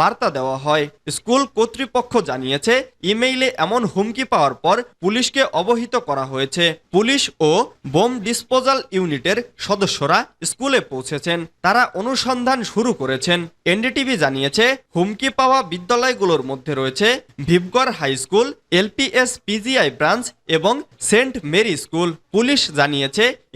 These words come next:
স্কুলগুলোতে তল্লাশি চালিয়ে কোনো বিস্ফোরক দ্রব্য পাওয়া যায়নি। ইমেইলের সূত্র খুঁজতে সাইবার সেল কাজ করছে। এর আগে গত পহেলা মে সংবাদ মাধ্যম জানায়,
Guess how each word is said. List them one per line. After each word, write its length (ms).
স্কুলগুলোতে 600
তল্লাশি 440
চালিয়ে 300
কোনো 180
বিস্ফোরক 560
দ্রব্য 260
পাওয়া 280
যায়নি। 320
ইমেইলের 500
সূত্র 240
খুঁজতে 320
সাইবার 480
সেল 160
কাজ 140
করছে। 320
এর 140
আগে 180
গত 180
পহেলা 380
মে 100
সংবাদ 320
মাধ্যম 280
জানায়, 280